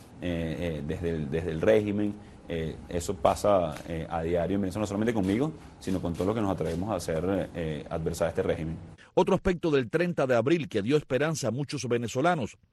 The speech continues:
Speaker 2: fue el hecho de que Guaidó se presentó en La Carlota junto con el líder opositor Leopoldo López, a quien indultó de la condena que cumplía en su casa.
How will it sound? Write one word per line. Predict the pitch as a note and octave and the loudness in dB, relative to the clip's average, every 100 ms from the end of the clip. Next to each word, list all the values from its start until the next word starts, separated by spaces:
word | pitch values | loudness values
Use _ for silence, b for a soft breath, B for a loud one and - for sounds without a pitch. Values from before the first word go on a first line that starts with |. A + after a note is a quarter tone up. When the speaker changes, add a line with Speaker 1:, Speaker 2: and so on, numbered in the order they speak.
| B B | B B
Speaker 2:
fue | - F#3+ | 4 6
el | |
hecho | G3+ G#3 | 6 4
de | F3+ | 2
que | D#3+ | 2
Guaidó | C#3+ C3 C3+ D#3+ | 4 6 4 4
se | F3 F3+ | 2 0
presentó | C#3 A#2+ A#2+ A2 E3 | 0 -2 -2 0 2
en | |
La | D#3 | 2
Carlota | C3+ B2 C#3+ F3+ D3 | 0 0 2 2 2
junto | A2 B2+ A2+ A#2 | 0 -2 -2 -2
con | A2 A2 | 0 0
el | A#2 | 2
líder | E3 D#3 | 2 2
opositor | C#3 A2+ A#2+ A2 D#3+ C#3 | 0 0 -2 2 4 4
Leopoldo | A#2+ D3+ D#3 D3 | 2 4 4 6
López, | D#3+ F#3 D3 - - b b | 4 4 0 -4 -10 b b
a | - | -8
quien | F#2 A2 | -4 -4
indultó | A#2+ B2 B2 A2 F3+ F3 | -2 -2 -2 2 4 6
de | |
la | E3 | 4
condena | D3 C3+ C#3+ E3 | 2 0 0 0
que | C#3+ B2 | -2 -2
cumplía | C3 A2+ D3+ D#3+ | -4 -2 0 0
en | B2+ | 0
su | B2 | -2
casa. | G#2+ F#2 - C2+ | -2 -2 -4 -10